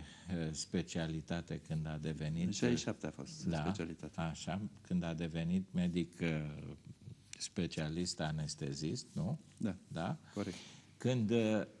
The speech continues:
Speaker 1: din cauza examenului, n-a fost la unul din meciurile foarte importante pe care le jucam
Speaker 2: Asta
Speaker 1: în
Speaker 2: nu
Speaker 1: Liga
Speaker 2: mai știu.
Speaker 1: Campionilor.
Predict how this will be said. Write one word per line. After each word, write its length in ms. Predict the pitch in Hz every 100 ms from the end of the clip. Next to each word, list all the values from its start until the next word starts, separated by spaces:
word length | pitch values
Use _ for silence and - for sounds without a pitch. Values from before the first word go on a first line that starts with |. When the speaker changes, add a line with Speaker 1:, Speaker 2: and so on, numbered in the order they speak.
| - 92
Speaker 1:
din 200 | 98 113
cauza 360 | 113 135 127 120
examenului, 920 | 98 101 110 113 131 143 151 151 - -
n-a 160 | 123 127
fost 360 | - 127 127
la 160 | 117 110
unul 360 | 117 123 120 107
din 280 | 107 104
meciurile 480 | 104 110 - 104 95
foarte 380 | 92 110 107 -
importante 640 | 92 82 87 - 95 95 90
pe 180 | 87
care 240 | 85 90 87
le 140 | 85 85
jucam 340 | 85 85 90
Speaker 2:
Asta 180 | 87 -
Speaker 1:
în 60 |
Speaker 2:
nu 60 | 104
Speaker 1:
Liga 100 | 101
Speaker 2:
mai 80 | 82
știu. 140 | -
Speaker 1:
Campionilor. 440 | 85 82 - 78